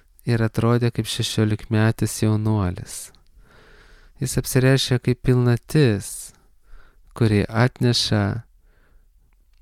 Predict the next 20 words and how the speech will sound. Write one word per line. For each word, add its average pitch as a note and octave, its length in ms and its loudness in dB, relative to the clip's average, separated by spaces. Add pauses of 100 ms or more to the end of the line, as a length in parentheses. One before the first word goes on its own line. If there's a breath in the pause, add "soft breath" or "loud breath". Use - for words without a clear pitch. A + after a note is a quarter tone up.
(1300)
žinių G#2 540 4 (140)
vandenyne G#2 800 0 (100)
potvinį.“ A2 720 0 (200)
Mes G#2 240 -4
žinom, G#2 260 -6
kad - 220 -16 (640 loud breath)
mėnulis G2+ 420 -2
sukelia F#2+ 400 -2
potvinį. G2 760 -2
<laughs> - 1080 -8
Tai - 140 -6
čia G#2+ 160 -4
taip G#2 240 0
gražiai, G2 600 2
kad - 180 -8
kai F2+ 160 -4
ateina G2+ 380 0
Šukadeva G2+ 580 0
Gosvamis, G#2+ 800 -2
tai - 300 -4